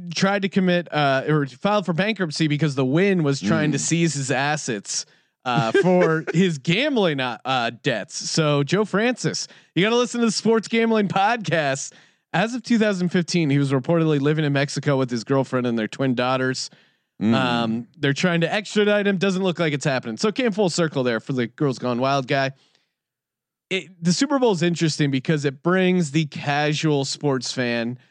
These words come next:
Speaker 1: the person that doesn't know a lot about sports. They're hanging out at your party. Uh, you know, and again, that's why you get the, uh, Super Bowl party sheet, the squares. You get them hooked up. We still have spots left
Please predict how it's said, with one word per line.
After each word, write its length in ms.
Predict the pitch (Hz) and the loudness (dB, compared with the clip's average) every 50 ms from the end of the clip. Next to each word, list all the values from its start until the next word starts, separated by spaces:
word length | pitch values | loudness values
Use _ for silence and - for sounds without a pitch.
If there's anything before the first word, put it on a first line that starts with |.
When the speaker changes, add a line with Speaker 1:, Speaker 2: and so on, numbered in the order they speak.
| _ _ _ _ | _ _ _ _
Speaker 1:
the 180 | - 135 131 123 | 0 0 0 0
person 380 | 123 151 170 160 147 - 165 160 | 2 0 0 0 0 -2 0 0
that 160 | 143 127 120 | 0 0 0
doesn't 240 | 160 160 151 143 160 | 0 0 0 2 2
know 100 | 151 147 | 2 2
a 20 | |
lot 280 | 143 143 139 135 131 123 | 4 2 2 0 -2 -4
about 240 | - - 143 131 113 | -4 -4 -4 -4 -2
sports. 380 | - - 185 190 190 180 - | -2 0 2 2 2 2 0
They're 140 | - 135 131 | -2 -2 -2
hanging 240 | 139 139 135 135 131 | 0 0 -2 0 0
out 180 | 131 131 127 127 | 0 0 -2 -2
at 80 | 120 | -4
your 100 | 101 117 | -6 -6
party. 640 | - - 156 156 151 151 151 151 147 143 139 135 127 _ _ _ _ _ _ _ _ _ _ _ _ - | -6 -2 0 2 2 2 2 2 2 0 0 -2 -4 _ _ _ _ _ _ _ _ _ _ _ _ -8
Uh, 300 | 123 110 107 98 104 - - | -6 -4 -4 -4 -4 -6 -6
you 100 | - 123 | -8 -8
know, 160 | 113 92 - | -8 -8 -6
and 140 | - 131 147 | -2 0 0
again, 360 | 147 127 147 143 123 113 110 | 0 2 0 0 0 0 -2
that's 260 | 113 127 135 131 - | -2 -4 -4 -4 -6
why 380 | 156 151 127 117 135 117 127 123 | -6 -6 -6 -6 -4 -2 0 0
you 60 | 123 | -2
get 160 | 123 135 127 | -2 -4 -4
the, 520 | 120 127 120 120 123 120 123 123 98 95 - - | -2 -2 0 0 0 0 -2 -4 -6 -10 -10 -8
uh, 180 | 92 110 135 | -8 -6 -6
Super 280 | 131 - - 156 147 143 | -4 -2 0 0 2 2
Bowl 220 | 139 135 127 123 | 4 2 2 0
party 420 | 120 - - 147 147 151 151 143 143 | -2 -2 -2 0 0 0 0 -2 -2
sheet, 400 | - - - 151 143 143 139 - | -2 0 2 2 2 2 0 -2
the 100 | 113 - | -6 -6
squares. 840 | - - - 147 143 143 139 139 135 135 131 131 135 - - - _ _ _ _ _ _ _ _ _ _ _ _ _ | -6 -4 0 0 2 2 2 2 2 2 0 0 -2 -2 -6 -8 _ _ _ _ _ _ _ _ _ _ _ _ _
You 100 | - 127 | -6 -2
get 160 | 131 151 147 | -2 0 0
them 200 | - 147 143 139 | 0 0 0 2
hooked 280 | 139 156 143 131 - - | 2 0 0 0 0 0
up. 220 | 131 131 127 120 | 0 0 0 2
We 120 | 135 143 147 | 2 2 2
still 300 | 139 - - 190 190 190 | 2 0 2 2 4 4
have 260 | 185 185 185 175 151 | 2 2 0 -2 -4
spots 400 | - - 180 165 170 170 - - | -4 -2 0 2 0 0 0 0
left 320 | 170 180 185 175 147 - | 2 2 2 2 0 -4